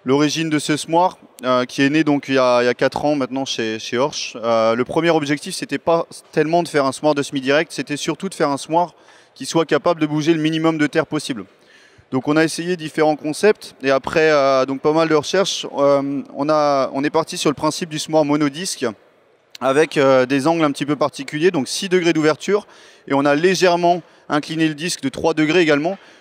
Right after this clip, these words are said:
pour essayer vraiment de bouger un minimum de terre. C'est vraiment ça qui nous a permis. On n'a pas trop incliné le disque parce que justement on crée plus, euh, de mouvements de sol,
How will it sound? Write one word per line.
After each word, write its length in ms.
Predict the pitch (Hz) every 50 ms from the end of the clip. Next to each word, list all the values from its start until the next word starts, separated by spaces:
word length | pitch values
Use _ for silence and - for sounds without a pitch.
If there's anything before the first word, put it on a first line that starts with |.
| _ _
pour 220 | - 175 175 180
essayer 340 | 185 175 - - 170 180 190
vraiment 460 | 185 180 165 165 170 180 202 196 -
de 140 | 139 139 147
bouger 280 | 147 147 160 156 143 175
un 80 | 170
minimum 380 | 156 156 156 165 165 165 170 165
de 120 | 151 147
terre. 260 | 143 - 180 190 190
C'est 120 | - - 151
vraiment 280 | 135 143 147 151 156
ça 160 | 147 - 160 156
qui 160 | - 151 143
nous 100 | 139 135
a 60 | 135
permis. 240 | 127 127 117 113 101 - _ _ - - _ _ _ -
On 60 | 135
n'a 140 | 139 156 147
pas 180 | - - 175
trop 380 | 170 _ - - - 196 240 233
incliné 340 | 208 - - 185 185 185 180
le 80 | 175
disque 220 | 160 185 190 - -
parce 160 | - 143 -
que 80 | - 147
justement 580 | 139 143 175 165 - - 175 175 170 165 156 131 -
on 140 | 139 139
crée 260 | 135 - - 156 165 170
plus, 480 | - - - - 190 196 - - - -
euh, 440 | 131 131 139 139 135 131 131 135 135
de 140 | 127 143 147
mouvements 340 | 147 151 147 139 151 147
de 60 | 139 -
sol, 280 | - 175 185 202 208